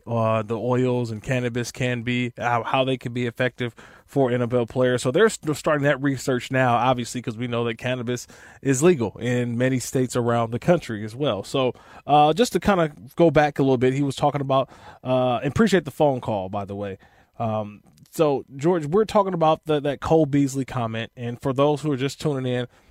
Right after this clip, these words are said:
Cole Beasley, wide receiver for the Buffalo Bills, said look, he's not going to get vaccinated. He's not gonna be, um, some of the players, uh, in the N F L, some who have already been vaccinated. Uh, he said he will be in that minority of those who aren't.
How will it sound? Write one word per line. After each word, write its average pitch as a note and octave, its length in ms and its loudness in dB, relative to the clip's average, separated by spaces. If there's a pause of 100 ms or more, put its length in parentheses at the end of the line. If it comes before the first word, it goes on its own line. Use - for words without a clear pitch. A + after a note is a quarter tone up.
Cole F3 220 4
Beasley, D3+ 380 4
wide B2+ 180 2
receiver C3 640 -4 (100)
for B2 320 -4
the A2+ 120 -4
Buffalo B2+ 400 0
Bills, A2+ 420 -4
said A#2 320 -4 (400)
look, C3+ 160 -2
he's B2 200 -2
not C3 200 -2
going C3+ 260 -2
to C#3 60 -2
get C3 180 -2
vaccinated. A#2+ 640 -4
He's B2 180 -4
not B2 180 -2
gonna B2+ 160 -2
be, B2+ 240 -6 (400)
um, A#2 640 -4
some C#3 220 -2
of C3 60 -4
the B2+ 80 -2
players, B2 640 -2 (120)
uh, A2+ 180 -8
in B2+ 160 -4
the C3 100 0
N C3 100 0
F - 140 -6
L, A#2+ 400 -2
some C#3 380 0
who C3+ 220 0
have A#2+ 140 -2
already C3 380 0
been C3 180 -6
vaccinated. B2 680 -2 (420)
Uh, G#2+ 220 -4
he C#3+ 140 -4
said C#3 160 0
he C#3+ 120 0
will D3 100 2
be C#3 160 0
in D3 60 0
that C3+ 160 -4
minority C3+ 600 -4
of A#2 380 -6
those B2+ 280 -2
who B2+ 120 -6
aren't. A#2 320 -8